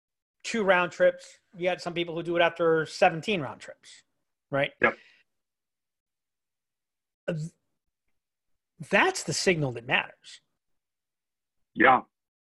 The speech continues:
Speaker 1: Right? Where, where are they? What level of engagement do they have? Where are they engaging? And, and the way, I mean, I mean, we get a lot of, we get a lot of qualitative data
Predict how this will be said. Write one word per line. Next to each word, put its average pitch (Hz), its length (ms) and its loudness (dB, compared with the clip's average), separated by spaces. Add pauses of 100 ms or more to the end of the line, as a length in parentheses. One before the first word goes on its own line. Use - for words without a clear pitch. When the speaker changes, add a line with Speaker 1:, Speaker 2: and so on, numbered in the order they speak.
(440)
Speaker 1:
Right? 151 300 -2 (480)
Where, 226 280 8 (160)
where 226 300 8
are 214 280 8
they? 220 400 0 (1800)
What 220 240 2
level 202 380 4
of 190 120 6
engagement 180 500 0
do 185 100 -2
they 175 120 2
have? 165 400 -4
Where 185 280 0
are 170 200 -2
they 156 200 -4
engaging? 143 680 -12 (500)
And, 185 280 2 (560)
and 196 180 4
the 196 80 10
way, 226 600 6 (180)
I 202 40 2
mean, 214 140 -2 (1800)
I 202 60 0
mean, 208 100 4
we 220 80 2
get 247 120 8
a 220 60 10
lot 202 300 8
of, 185 160 2 (240)
we 190 120 -2
get 226 100 6
a 202 40 8
lot 185 200 6
of - 80 0
qualitative 175 880 2
data 113 260 -10